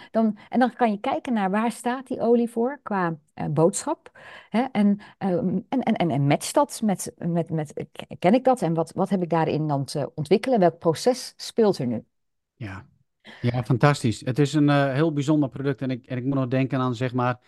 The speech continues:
Speaker 2: dat je mij toen een aantal vragen stelde van waar heb je nu momenteel last van in je lichaam? Nou, bij
Speaker 1: Ja.
Speaker 2: mij was het, eh, mijn rechter schouder. En dat heeft alles te maken met het feit van dat ik,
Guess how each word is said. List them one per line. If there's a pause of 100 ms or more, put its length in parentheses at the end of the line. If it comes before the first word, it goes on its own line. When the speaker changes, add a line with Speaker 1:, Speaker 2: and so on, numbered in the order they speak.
(240)
Speaker 2:
dat
je
mij
toen
een
aantal
vragen
stelde
van
waar
heb
je
nu
momenteel
last
van
in
je
lichaam? (280)
Nou,
bij
Speaker 1:
Ja.
Speaker 2:
mij
was
het,
eh,
mijn
rechter
schouder. (800)
En
dat
heeft
alles
te
maken
met
het
feit
van
dat
ik,